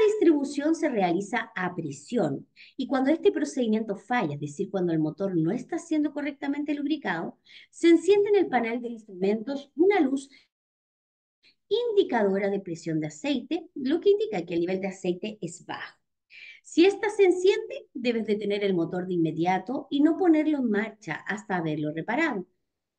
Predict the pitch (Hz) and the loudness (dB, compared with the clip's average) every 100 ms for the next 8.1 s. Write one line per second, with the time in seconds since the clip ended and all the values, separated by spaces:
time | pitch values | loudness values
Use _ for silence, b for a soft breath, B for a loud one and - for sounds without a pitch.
0 | _ _ _ _ _ b b 247 339 370 | _ _ _ _ _ b b -2 0 4
1 | 403 - 262 254 277 - 156 - 175 190 | 2 0 -2 0 -2 -4 -6 -4 -4 -6
2 | - 175 147 139 156 - 147 117 - _ | -6 -6 -4 -6 -8 -12 -10 -10 -12 _
3 | - - _ _ b b - 339 370 392 | -20 -20 _ _ b b 2 4 6 6
4 | 381 427 - 349 285 220 240 175 - - | 6 4 2 0 2 2 0 -2 -4 -2
5 | 208 226 294 294 269 - 302 269 208 - | 0 2 2 0 -2 -4 -2 -2 -4 -6
6 | 180 - 226 254 285 277 339 359 311 339 | -6 -6 -6 -4 -2 -2 2 4 6 4
7 | 302 - 202 170 156 151 - 147 143 139 | 0 -4 0 0 0 -2 -4 -6 -6 -12
8 | - | -16